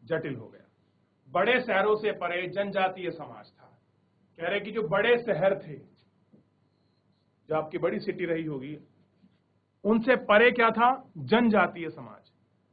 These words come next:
सबसे पहले आप जनजातीय समाज को थोड़ा समझे। Clear है? कह रहे बड़े शहरों से परे क्या थे? जनजातीय समाज।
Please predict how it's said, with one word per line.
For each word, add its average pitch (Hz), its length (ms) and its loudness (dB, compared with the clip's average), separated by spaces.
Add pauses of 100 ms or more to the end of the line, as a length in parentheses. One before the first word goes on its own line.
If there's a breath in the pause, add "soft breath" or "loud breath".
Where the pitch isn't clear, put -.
(120)
सबसे 226 280 -2
पहले 226 280 2
आप 233 180 -2
जनजातीय 196 540 -2
समाज 185 380 -6
को 214 80 -6
थोड़ा 190 180 -4
समझे। 143 440 -12 (920)
Clear 233 260 6
है? 254 180 2 (1700)
कह 185 100 0
रहे 247 160 4
बड़े 220 280 4
शहरों 226 240 2
से 240 120 2
परे 233 260 2
क्या 226 200 2
थे? 254 260 2
जनजातीय 214 800 2
समाज। 127 320 -14